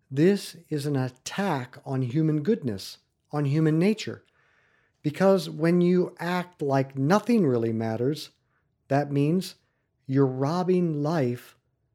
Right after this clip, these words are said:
of all its ultimate meaning. All human life, all the pain, all the heroism, all the beauty,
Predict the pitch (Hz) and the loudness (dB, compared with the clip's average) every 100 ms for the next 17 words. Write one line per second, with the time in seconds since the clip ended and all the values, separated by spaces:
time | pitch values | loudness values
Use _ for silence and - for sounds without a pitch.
0 | _ 127 117 143 139 151 156 143 - - | _ -8 -6 0 2 2 0 -6 -8 -2
1 | 151 151 147 143 143 151 196 151 98 - | 0 0 0 -4 0 2 4 2 -2 -10
2 | _ _ _ _ _ _ _ _ _ _ | _ _ _ _ _ _ _ _ _ _
3 | 160 180 202 180 - 160 135 117 101 95 | 0 4 4 0 -2 0 0 0 -4 -8
4 | - _ _ _ _ 139 139 135 139 170 | -14 _ _ _ _ -2 2 0 -2 -2
5 | 160 160 156 - _ _ _ _ _ 127 | 0 0 -2 -6 _ _ _ _ _ -6
6 | 123 117 - 170 165 151 151 139 156 160 | -4 -4 -4 0 2 4 2 2 0 -2
7 | - _ _ _ - 127 123 120 123 165 | -8 _ _ _ -4 -2 0 -2 0 2
8 | 165 165 165 | 4 2 0